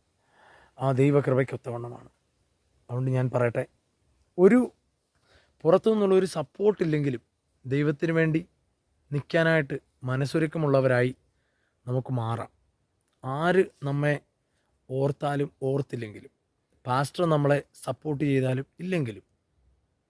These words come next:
സഹവിശ്വാസി നമ്മളെ പ്രോത്സാഹിപ്പിച്ചാലും ഇല്ലെങ്കിലും, ഞാൻ യേശുവിന് വേണ്ടി നിൽക്കും എന്നുള്ളൊരു തീരുമാനം നാം ഇന്ന് എടുക്കുമെങ്കിൽ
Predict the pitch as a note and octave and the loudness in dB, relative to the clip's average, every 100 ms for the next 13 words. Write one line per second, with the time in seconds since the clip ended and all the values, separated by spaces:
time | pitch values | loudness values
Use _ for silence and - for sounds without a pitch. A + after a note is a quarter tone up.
0 | _ _ - C#3 D#3+ D3+ F3+ E3+ - G3+ | _ _ -6 -4 -2 -2 -4 -4 -6 -14
1 | _ _ _ _ D3 D3+ E3 - _ D3+ | _ _ _ _ -6 0 0 -2 _ 2
2 | D#3 D#3+ E3 D#3+ D3+ C#3+ C#3+ C3+ - _ | 2 2 -2 -2 -4 -6 -4 -4 -6 _
3 | E3 F3 E3 A#2+ G2+ - _ _ _ _ | -8 -4 -2 -4 -8 -18 _ _ _ _
4 | _ - C3+ C#3+ - C#3 C3+ D3 C#3 C#3 | _ -6 -2 -2 -4 -6 -6 -4 -4 -2
5 | C#3 C3 C3 A#2+ - - _ _ _ _ | -2 0 -2 -6 -14 -16 _ _ _ _
6 | C3+ C3 B2+ B2 - E3+ E3+ D#3 A#2+ A2+ | -6 -2 -2 -4 -6 -4 0 0 0 -4
7 | - _ _ _ _ _ C3 C3 C3 - | -10 _ _ _ _ _ -6 -2 -2 -6
8 | - C3+ C3+ A#2+ - _ B2+ B2 - B2+ | -6 -4 -2 -4 -10 _ -6 -6 -6 -8
9 | A2+ G#2 | -8 -12